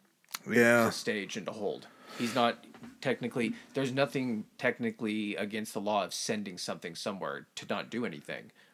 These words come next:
Speaker 2: But then once you do declare war, if they happen to be a lot closer to that place, that's just more convenient.
Speaker 1: Easier. And McKinley's diplomatic solutions, his peace talks failed,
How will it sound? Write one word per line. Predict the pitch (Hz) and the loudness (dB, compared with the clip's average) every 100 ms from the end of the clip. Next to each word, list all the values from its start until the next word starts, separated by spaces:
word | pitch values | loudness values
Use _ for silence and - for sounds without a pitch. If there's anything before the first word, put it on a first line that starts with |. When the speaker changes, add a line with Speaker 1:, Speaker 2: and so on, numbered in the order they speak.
| - | -4
Speaker 2:
But | 104 | 0
then | 110 101 92 - _ _ - | 0 0 -4 -12 _ _ -10
once | 98 90 | -8 -6
you | 98 | -2
do | 113 | 0
declare | 135 104 101 90 | 0 0 -2 -2
war, | 85 87 90 - _ - | -2 -2 -2 -6 _ -6
if | 95 | 0
they | 110 | 2
happen | 107 95 98 | 2 0 -2
to | |
be | 90 92 | -4 -4
a | |
lot | 90 90 - | -2 -4 -4
closer | 104 95 - 107 | -4 -2 -2 -2
to | 120 | 0
that | 110 101 | 0 0
place, | 123 110 120 - - - _ _ - | 2 2 2 -2 -10 -14 _ _ -4
that's | 92 | -4
just | - 87 | -4 -4
more | 92 76 | -6 -6
convenient. | 90 73 110 | -6 4 6
Speaker 1:
Easier. | 95 87 87 90 92 - - - - - - - - - | 8 6 4 4 0 -8 -16 -14 -14 -16 -18 -20 4 12
And | 151 139 139 - | 12 12 10 6
McKinley's | 147 135 151 147 139 120 | 10 12 12 12 12 12
diplomatic | - 131 113 120 120 120 113 | 12 12 12 12 12 12 12
solutions, | 127 123 120 120 120 110 - - - 107 | 12 12 12 12 8 6 2 -8 -4 6
his | 113 101 | 6 8
peace | 131 123 - | 12 12 12
talks | 120 113 110 - - - - | 12 12 12 8 4 0 -14
failed, | - 123 123 117 110 | 8 12 12 12 12